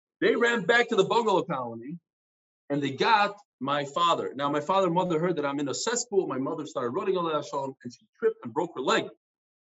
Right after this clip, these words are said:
So I told over the story to, to Simcha Edelman, who was here, and he didn't believe me. So he went and he asked the Rosh Hashiva of Shmuel Brazil, "Is it true?" And he says, "Yeah, he was there and he heard it."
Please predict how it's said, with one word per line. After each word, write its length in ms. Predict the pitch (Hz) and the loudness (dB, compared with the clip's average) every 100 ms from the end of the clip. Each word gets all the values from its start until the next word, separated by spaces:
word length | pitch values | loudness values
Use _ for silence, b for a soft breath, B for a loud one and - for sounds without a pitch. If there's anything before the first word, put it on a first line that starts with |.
| - | -8
So 880 | 932 - _ _ _ _ _ - - | -8 -10 _ _ _ _ _ -10 -2
I 200 | 165 202 | -2 -2
told 320 | 175 254 240 | 0 2 6
over 160 | 220 | 4
the 60 | 196 | 4
story 240 | - 202 | 0 0
to, 220 | 180 151 143 | 0 -2 -4
to 80 | 135 | -10
Simcha 400 | - 185 180 160 139 143 | -6 -6 -4 -4 -4 -2
Edelman, 280 | 160 175 | -4 -4
who 80 | 170 | -4
was 140 | 120 - | -4 2
here, 260 | 196 202 - | 2 2 -2
and 80 | |
he 60 | 131 | -4
didn't 200 | 165 180 | -4 -4
believe 260 | 127 123 107 | -4 -4 -6
me. 100 | 98 _ _ _ _ | -12 _ _ _ _
So 180 | - | -4
he 20 | 123 | -2
went 220 | 190 185 | 0 -2
and 80 | 151 | -4
he 160 | 143 - | -6 -6
asked 280 | 202 185 - | -4 -4 -6
the 80 | 127 | -8
Rosh 160 | 123 - | -8 -12
Hashiva 320 | - 208 180 | -14 -6 -6
of 100 | 123 - | -6 -4
Shmuel 140 | 180 | -4
Brazil, 400 | 139 131 214 226 - _ _ _ _ _ _ _ - | -4 -6 -4 -6 -8 _ _ _ _ _ _ _ -12
"Is 80 | |
it 100 | 120 | -10
true?" 300 | 120 - 226 | -10 -10 -4
And 80 | 165 | -4
he 40 | 165 | -4
says, 320 | - 151 131 | -4 -4 -2
"Yeah, 260 | 147 208 - - | -4 -4 -8 -10
he 60 | |
was 180 | 143 117 | -8 -6
there 200 | 120 196 | 0 0
and 80 | 208 | 2
he 80 | 156 | 0
heard 220 | 156 220 | 4 4
it." 80 | 185 | 2